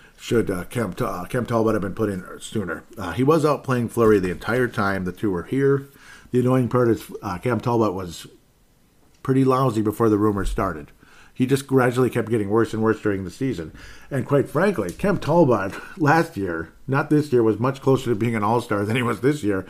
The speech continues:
It's just funny how, "Oh, yeah, he's an all-star." Yeah, okay, that's great. Uh, I'm glad he got to go,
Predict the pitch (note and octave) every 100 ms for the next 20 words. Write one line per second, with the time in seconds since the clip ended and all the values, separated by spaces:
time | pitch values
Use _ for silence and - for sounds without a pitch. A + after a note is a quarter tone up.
0 | - - D3+ D#3+ - C3+ C#3+ A2+ G2+ G2+
1 | G3+ E3 F3 G2+ A#2 D3+ E3+ E3 A#2+ A2
2 | G#2+ - - - - - - - F2+ E2+
3 | E2 D#2+ G2 - F2+ F2+ G2+ - D2+ D#2
4 | - B2 A#2 C3 A#2+ C#3+ G#3 D#3 C3 -
5 | G#2 G#2+ A2 D#3